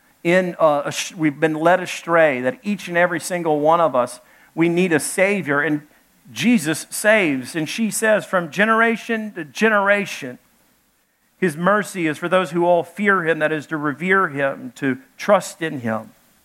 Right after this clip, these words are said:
This is what the Apostle Paul said about the ministry of Jesus, why he came. He says, "This is the trustworthy saying and deserving full acceptance, that Christ Jesus came into the world to save sinners."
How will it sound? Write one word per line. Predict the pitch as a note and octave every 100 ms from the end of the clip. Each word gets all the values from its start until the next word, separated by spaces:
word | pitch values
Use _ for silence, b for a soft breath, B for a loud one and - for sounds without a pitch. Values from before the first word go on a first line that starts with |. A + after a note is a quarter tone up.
| _ _ _ _ _ _ _ _ _ _ _
This | D#3+ F#3
is | D#3+
what | E3+ -
the |
Apostle | E3+ E3 E3 C#3
Paul | C3+ - F#3+ F3
said | - D3 C3
about | C3 D3 C#3+
the | C#3+
ministry | D#3 D#3+ C#3+ D#3+ D3
of | C#3 B2+
Jesus, | C3+ E3+ B2 A#2+ B2
why | D3+ D3
he | C3+ D3
came. | - F#3 D#3+ A#2+
He | C3+
says, | C3 C#3
"This | D3+ F3
is | D#3+
the | D3
trustworthy | - E3 E3 - D3+ C#3+ C3
saying | A#2+ - D#3+ D#3 D3
and | D3
deserving | C#3+ C#3 D#3 C#3
full | C3 D#3
acceptance, | C#3 B2+ E3+ F3 - C#3+ C3+
that | D#3 -
Christ | E3+ D#3+ -
Jesus | F3+ E3+ D#3 -
came | F3+ F3+
into | F3 E3+
the | C#3+
world | C3 C3 C#3+ D3+ b b b b b -
to |
save | C#3+ F3 E3+
sinners." | - A#3 G#3+ B2+ - -